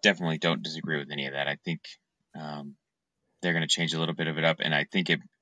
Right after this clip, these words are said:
makes a lot of sense to keep K central and back further and use some of your fullbacks to provide a little more width or, you know, a little, some more passing options in the middle. So I'm right there with you on that one. Um,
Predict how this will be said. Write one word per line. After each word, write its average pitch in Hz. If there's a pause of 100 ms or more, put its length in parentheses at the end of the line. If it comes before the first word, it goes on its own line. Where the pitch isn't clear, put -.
(120)
makes 90
a 80
lot 82
of 85
sense 80
to 78
keep -
K 80
central 87 (420)
and 80
back 78
further 80
and 78
use 80
some 80
of 76
your 73
fullbacks 78
to 78
provide 71
a 78
little 78
more 76
width 78 (560)
or, 73
you -
know, 71
a 78
little, 78 (120)
some 87
more 85
passing 78
options 69
in 67
the 67
middle. 69
So 71 (640)
I'm 82
right 80
there 73
with 71
you 73
on 69
that 69
one. 71 (560)
Um, 76